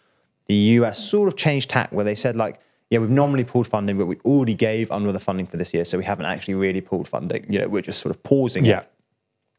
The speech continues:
Speaker 1: Although I don't think the same can be said for pe-, places like Germany, which actually did pull funding. Um, and I think that was because the,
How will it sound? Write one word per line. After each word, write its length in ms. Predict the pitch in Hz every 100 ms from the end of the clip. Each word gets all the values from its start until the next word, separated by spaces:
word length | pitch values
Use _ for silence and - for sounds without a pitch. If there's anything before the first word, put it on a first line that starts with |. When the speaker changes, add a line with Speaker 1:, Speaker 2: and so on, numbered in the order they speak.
| _ -
Speaker 1:
Although 120 | 107
I 20 |
don't 100 | 110
think 100 | 104
the 60 | 95
same 220 | 107 95
can 80 | -
be 60 |
said 220 | 87 87 -
for 140 | 87
pe-, 220 | - 98
places 240 | - 92 -
like 100 | 87
Germany, 300 | 92 90 85
which 100 | 98
actually 200 | 90 98
did 140 | 80
pull 100 | -
funding. 320 | 80 82 - - _ _ _ _ _ _ 107
Um, 440 | 107 98 95 98 _ _ _ _ _ _ _ _ -
and 80 | 131
I 60 | 113
think 180 | 170 131
that 100 | 98
was 100 | 90
because 320 | - 101
the, 120 | 85